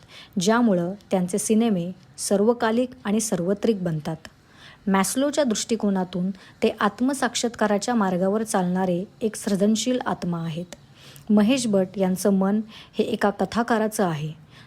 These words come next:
जो कॅमेराच्या लेन्समधून नव्हे, तर हृदयाच्या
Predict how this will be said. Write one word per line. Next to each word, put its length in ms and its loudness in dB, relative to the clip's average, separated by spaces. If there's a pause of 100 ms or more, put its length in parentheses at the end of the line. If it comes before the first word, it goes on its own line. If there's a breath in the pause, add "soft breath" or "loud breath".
(160 loud breath)
जो 100 0
कॅमेराच्या 600 2
लेन्समधून 680 4
नव्हे, 320 0 (360 loud breath)
तर 80 6
हृदयाच्या 460 2